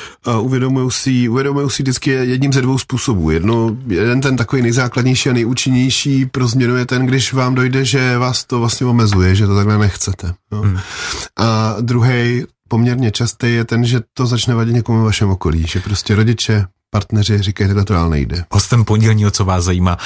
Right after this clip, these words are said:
Speaker 2: Českého rozhlasu je doktor Petr Hrouzek z Centra adiktologie a prevence. Někde jsem četl, že je dobré vyměnit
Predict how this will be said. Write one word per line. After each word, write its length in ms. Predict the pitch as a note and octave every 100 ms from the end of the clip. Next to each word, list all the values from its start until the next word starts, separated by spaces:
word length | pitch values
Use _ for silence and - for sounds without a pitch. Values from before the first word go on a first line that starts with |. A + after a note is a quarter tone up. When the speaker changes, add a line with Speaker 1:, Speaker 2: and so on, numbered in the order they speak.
| -
Speaker 2:
Českého 380 | - - - E2+
rozhlasu 460 | F2 E2 F2 - F2+
je 100 | F2
doktor 280 | E2+ F#2 -
Petr 200 | - F#2
Hrouzek 460 | F2+ E2+ F#2 -
z 20 |
Centra 300 | - F#2+ F2+ F#2
adiktologie 680 | - F#2 - G2+ F#2 F2+ F2+
a 120 | F2 G#2+
prevence. 480 | G#2+ F#2+ G2 - - - - - -
Někde 200 | F2 A2
jsem 180 | F#3
četl, 260 | F#3 D3+ D3
že 120 | B2+
je 60 | D3
dobré 520 | C#3 C3 C#3+ D3+ D#3+ G#2+
vyměnit 600 | G#2+ A2+ B2 C#3 C#3+